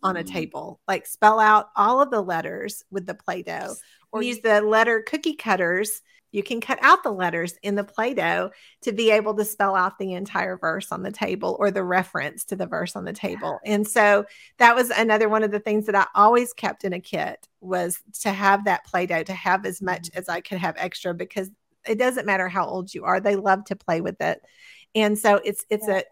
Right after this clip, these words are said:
Speaker 1: that way you're, you're having them create something that has to do with the Bible story. You're having them write out the verse. So while they're doing the activity, you can review the Bible story with them again. You can make those connections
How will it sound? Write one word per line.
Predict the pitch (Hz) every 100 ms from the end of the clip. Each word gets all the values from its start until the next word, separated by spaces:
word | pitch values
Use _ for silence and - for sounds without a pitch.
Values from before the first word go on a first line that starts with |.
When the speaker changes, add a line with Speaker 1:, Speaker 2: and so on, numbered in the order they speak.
| _
Speaker 1:
that | 214 269
way | 277 247
you're, | 226 208 208 208
you're | 202 208
having | 202 - 226 254 254 240
them | 208 208 208 208 _ _ _ -
create | - 226 - 254 -
something | 277 240 226 214
that | 202
has | - 214 214
to | 233
do | 226
with | 220 208
the |
Bible | 202 190 190 202
story. | - 196 190 190 185
You're | 185
having | 190 202 202 220 208
them | 202 190
write | 190 196 202
out | 196 196 -
the | 190
verse. | 196 185 175 185 - - _ _ _
So | - 214
while | 202 233 254 277
they're | 247
doing | 220 220 220
the | 208
activity, | 190 214 - 277 240
you | 208 214
can | - 214
review | 202 202 196 208 247 285
the | 240
Bible | 208 196 202
story | - 190 185
with | 180
them | 180
again. | 180 214 220 180 185
You | 190
can | 220 202
make | 202 214 226 -
those | 233 214 214
connections | - 214 196 165 - - 117 220 208